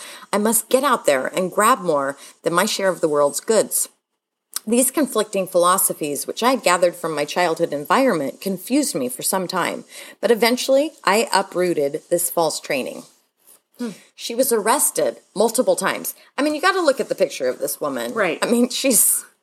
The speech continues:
Speaker 1: <laughs> yeah. Even the F B I had a file on her until nineteen sixty-seven.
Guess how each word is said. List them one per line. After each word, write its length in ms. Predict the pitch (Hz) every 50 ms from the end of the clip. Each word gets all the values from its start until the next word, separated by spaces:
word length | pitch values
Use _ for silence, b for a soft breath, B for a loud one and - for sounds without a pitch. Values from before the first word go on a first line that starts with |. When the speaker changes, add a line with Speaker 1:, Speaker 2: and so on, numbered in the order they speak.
| _ - -
Speaker 1:
<laughs> 320 | 240 - - - - _
yeah. 180 | - 190 - - B B 269 B B B B 262 B
Even 360 | - 269 320 - 403 381 339
the 160 | 320 294 - -
F 260 | 302 - - - -
B 140 | - 247 214
I 360 | 180 165 160 147 139 127 - - _ _ _
had 180 | - 202 208 208
a 40 | 196
file 440 | - - - 180 185 185 185 175 156
on 200 | 139 139 135 139
her 220 | 147 127 101 - - - - - - - -
until 280 | 214 220 - 220 208
nineteen 640 | 190 180 185 202 233 - - - 190 180 170 165 165
sixty-seven. 1080 | 160 - - 165 151 - - - - 160 - - 165 143 147 - 131 120 120 123 127